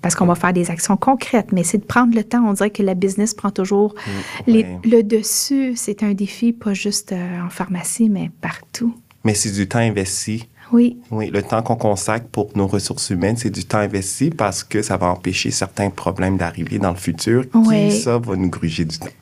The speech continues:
Speaker 1: Oui, parce que c'est comme une roue, hein. Puis à un moment donné, il faut faire une pause, puis dire, bon, comment qu'on l'adresse pour essayer de minimiser les impacts. Puis ça va faire des,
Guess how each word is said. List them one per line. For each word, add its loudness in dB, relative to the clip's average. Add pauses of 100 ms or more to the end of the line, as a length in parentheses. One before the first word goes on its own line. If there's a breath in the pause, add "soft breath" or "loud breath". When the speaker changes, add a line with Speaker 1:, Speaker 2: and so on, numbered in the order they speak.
(160)
Speaker 1:
Oui, 4
parce -2
que 0
c'est 0
comme -2
une 6
roue, 2
hein. -2
Puis 0
à 2
un 2
moment 2
donné, 2
il 0
faut -6
faire -2
une 0
pause, -2
puis -18
dire, 2
bon, 0
comment 0
qu'on 0
l'adresse -2
pour -2
essayer 0
de 4
minimiser 2
les 0
impacts. -4
Puis -12
ça 2
va 2
faire 0
des, 4